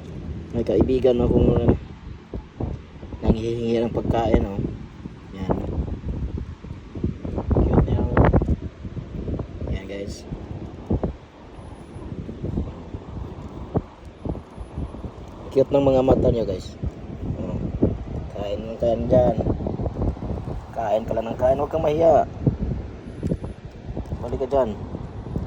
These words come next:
Babalik yan. Babalik ka.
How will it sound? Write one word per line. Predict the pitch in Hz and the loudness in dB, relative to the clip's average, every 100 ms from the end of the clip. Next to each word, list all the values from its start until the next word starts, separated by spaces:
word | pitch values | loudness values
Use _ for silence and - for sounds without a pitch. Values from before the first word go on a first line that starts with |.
| - - - - - - - - - - - - - - 95 | -2 -4 -4 -8 -10 -8 -6 -6 -8 -12 -12 -12 -10 -8 -8
Babalik | 95 95 95 | -6 -4 -4
yan. | - 107 107 110 92 - - - - - - - - - - - - - | -2 2 2 0 -6 -10 -14 -6 -4 -4 -6 -10 -12 -12 -12 -14 -12 -10
Babalik | 101 113 120 | -2 0 0
ka. | 120 131 131 110 | 4 6 8 4